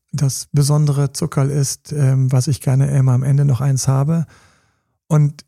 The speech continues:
ich glaube, was, was, was es ist, kein Zuckerl, aber es ist eine Erkenntnis, die ich total verrückt finde.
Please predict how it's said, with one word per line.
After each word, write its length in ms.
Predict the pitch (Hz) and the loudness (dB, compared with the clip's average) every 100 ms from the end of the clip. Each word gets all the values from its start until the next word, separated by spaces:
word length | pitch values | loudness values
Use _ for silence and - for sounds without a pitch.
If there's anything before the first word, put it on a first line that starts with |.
| - | -6
ich 140 | 151 | -4
glaube, 420 | - 160 180 170 151 | 0 0 2 0 2
was, 320 | 143 - - | 0 -2 -8
was, 360 | 175 151 135 - | -4 -2 -2 -2
was 180 | 139 160 | -2 -2
es 180 | 139 175 | -4 -2
ist, 160 | - | -2
kein 200 | - 151 | 0 0
Zuckerl, 280 | - 190 147 | 0 0 0
aber 100 | 143 | 0
es 80 | 139 | -2
ist 120 | 143 | -2
eine 180 | 151 143 | 0 0
Erkenntnis, 560 | 135 - 165 151 143 | 0 -2 -2 0 -2
die 100 | - | -2
ich 60 | 139 | -4
total 360 | 156 - 143 123 | -4 -2 -2 0
verrückt 380 | 147 139 139 | 0 -2 -4
finde. 400 | - 135 131 139 | -4 -2 0 -2